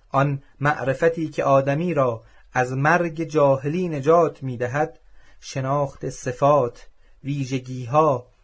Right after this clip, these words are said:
و مقاماتی از امام است که توسط خدا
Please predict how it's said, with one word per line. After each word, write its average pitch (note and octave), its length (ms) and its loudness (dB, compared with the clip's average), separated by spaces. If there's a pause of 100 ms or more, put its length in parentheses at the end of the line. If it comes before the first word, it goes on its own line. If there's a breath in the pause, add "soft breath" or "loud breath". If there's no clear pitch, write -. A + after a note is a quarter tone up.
(260 soft breath)
و C3 120 0
مقاماتی D3 880 2
از D3 200 -4
امام D3+ 340 -2
است E3 500 -4 (340 soft breath)
که B2+ 100 -10
توسط B2+ 720 -4
خدا C#3+ 760 0